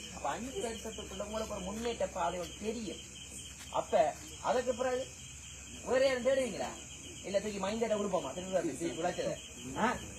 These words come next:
உழைச்சி வச்சிருக்கு நாட்டு அரசாங்கம் ஒரு சில செய்தியில காசு போய் திருட்டு அரசாங்கத்துல கொடுப்போம்னு கொடுப்பீங்களா? திருட்டு பாராளுமன்றத்தை கொடுக்கணும்னு நினைப்பீங்களா?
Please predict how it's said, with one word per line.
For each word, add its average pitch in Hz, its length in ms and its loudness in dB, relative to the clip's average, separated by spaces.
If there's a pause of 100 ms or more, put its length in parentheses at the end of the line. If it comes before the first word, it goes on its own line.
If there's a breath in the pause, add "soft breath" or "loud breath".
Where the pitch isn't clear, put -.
(240)
உழைச்சி 185 260 6
வச்சிருக்கு 180 400 0
நாட்டு 175 180 -2
அரசாங்கம் 175 420 0
ஒரு 156 120 -2
சில 170 180 0
செய்தியில 175 480 0
காசு 175 360 2 (420)
போய் 196 140 2
திருட்டு 226 240 4
அரசாங்கத்துல 202 440 6
கொடுப்போம்னு 202 360 2
கொடுப்பீங்களா? 214 380 2 (880)
திருட்டு 240 220 6
பாராளுமன்றத்தை 226 560 6
கொடுக்கணும்னு 214 340 -2
நினைப்பீங்களா? 208 420 0